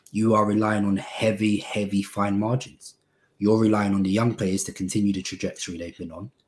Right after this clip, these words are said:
Bearing in mind, we know how inconsistent up and down young players can be, and that's just the nature and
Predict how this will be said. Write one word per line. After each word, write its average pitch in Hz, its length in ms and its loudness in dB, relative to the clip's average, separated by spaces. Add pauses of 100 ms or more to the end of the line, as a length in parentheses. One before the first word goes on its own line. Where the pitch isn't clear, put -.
Bearing 107 240 4
in 101 80 2
mind, 92 420 -2
we 92 80 -2
know 95 180 -2
how 92 220 -4
inconsistent 98 680 -8
up 92 180 -6
and 98 100 0
down 95 200 -2
young 90 180 -6
players 95 240 -4
can 98 140 -6
be, 101 240 -4 (240)
and 98 120 0
that's 92 180 -4
just - 160 -8
the 98 60 -4
nature 95 460 -2
and 92 160 -6